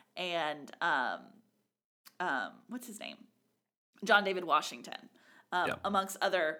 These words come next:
Speaker 1: great actors. Those are just, like, some of the main ones. Um,
Speaker 2: Yeah.
Speaker 1: so, Lucas, before I ask you if you're in or out on this movie, um, I wanna ask, did you see,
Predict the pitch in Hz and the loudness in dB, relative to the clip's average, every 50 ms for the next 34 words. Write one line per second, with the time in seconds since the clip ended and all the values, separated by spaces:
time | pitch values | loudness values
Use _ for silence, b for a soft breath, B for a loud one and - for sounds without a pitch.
0 | - 190 - 185 160 139 101 87 - - - - 107 95 80 - - - - 175 | -8 -6 -4 -2 -2 0 -2 -2 -4 -4 -8 -8 -8 -8 -8 -10 -12 -10 -8 -6
1 | 156 170 - 156 143 180 - - 131 - - - - 190 165 156 139 139 123 87 | -6 -6 -6 -8 -10 -10 -10 -10 -12 -12 -12 -14 -14 -12 -12 -12 -10 -12 -12 -12
2 | 85 78 60 60 - - - - B B B B B B B _ 202 214 202 175 | -10 -12 -12 -12 -14 -16 -20 -20 B B B B B B B _ -2 -2 -2 -2
3 | - - - - - - - - - _ _ _ _ _ _ - B B B B | -4 -4 -6 -6 -6 -10 -16 -20 -20 _ _ _ _ _ _ -20 B B B B
4 | B B - - - 339 339 339 311 - - - - 233 240 285 285 202 226 226 | B B -6 0 2 2 4 2 0 -2 -8 -10 -10 -8 -6 -6 -4 -2 -4 -4
5 | 226 240 269 262 - - 277 311 339 359 403 415 415 427 403 - - - _ _ | -4 -6 -8 -10 -10 -6 -4 -2 -2 -2 -2 -2 -4 -4 -4 -6 -8 -12 _ _
6 | - 262 - 208 247 240 254 247 - 240 214 202 202 202 214 - - 190 180 156 | -4 -2 -2 -2 -4 -4 -6 -8 -8 -4 -4 -4 -4 -4 -6 -10 -8 -6 -6 -4
7 | 135 95 156 - - - 156 143 - - - 120 113 - 110 131 143 - - - | -2 -2 -4 -4 -4 -6 -8 -10 -10 -12 -14 -14 -14 -14 -14 -14 -14 -14 -8 -4
8 | - 185 190 190 - - - - - - 220 240 285 294 269 - 208 196 180 180 | -2 -2 0 -2 -4 -8 -10 -6 -2 -2 -2 -2 -4 -6 -8 -8 -8 -8 -8 -8
9 | 180 - - - - - b b b b b b b b b b b b b _ | -8 -10 -12 -14 -16 -20 b b b b b b b b b b b b b _
10 | _ _ - 294 262 269 269 269 285 294 320 339 370 440 480 508 523 508 508 - | _ _ -8 -6 -6 -4 -4 -2 0 2 2 2 4 4 2 2 0 -2 -4 -4
11 | - - - - 294 285 269 233 214 202 190 190 196 226 - - | -6 -6 -4 -4 -4 -4 -2 -4 -4 -6 -8 -8 -10 -10 -12 -12